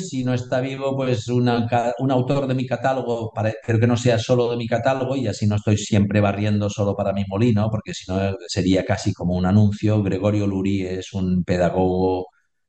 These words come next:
eh, navarro maravilloso, que sabe muchas cosas de la lectura, de la filosofía, del aprender,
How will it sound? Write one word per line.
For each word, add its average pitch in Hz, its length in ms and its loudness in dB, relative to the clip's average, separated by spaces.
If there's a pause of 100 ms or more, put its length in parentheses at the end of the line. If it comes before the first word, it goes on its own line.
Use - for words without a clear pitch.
(100)
eh, 82 720 -6
navarro 90 720 -2 (440)
maravilloso, 87 880 0
que 87 100 -4
sabe 85 300 2
muchas 85 360 2
cosas 85 440 0
de 82 160 2
la 82 120 4
lectura, 92 680 2
de 85 120 -2
la 82 120 -4
filosofía, 90 840 -2
del 85 140 0
aprender, 85 600 0